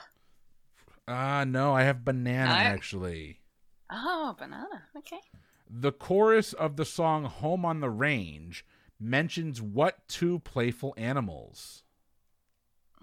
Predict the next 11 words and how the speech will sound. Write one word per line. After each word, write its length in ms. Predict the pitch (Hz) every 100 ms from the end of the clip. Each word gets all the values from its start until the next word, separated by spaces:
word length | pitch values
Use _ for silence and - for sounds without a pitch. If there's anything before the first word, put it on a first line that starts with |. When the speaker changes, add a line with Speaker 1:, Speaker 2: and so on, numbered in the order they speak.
| _ _ _ _ _
Speaker 2:
The 120 | 180
deer 360 | 180 208 214 220
and 180 | 180 185
the 160 | 175 -
antelope. 540 | 185 - 151 - - - -
Speaker 1:
Deer 260 | 110 151
and 120 | 120
the 100 | 92 -
antelope 520 | 107 120 101 98 -
are 140 | 101
correct. 720 | 101 - 65 80 82 - _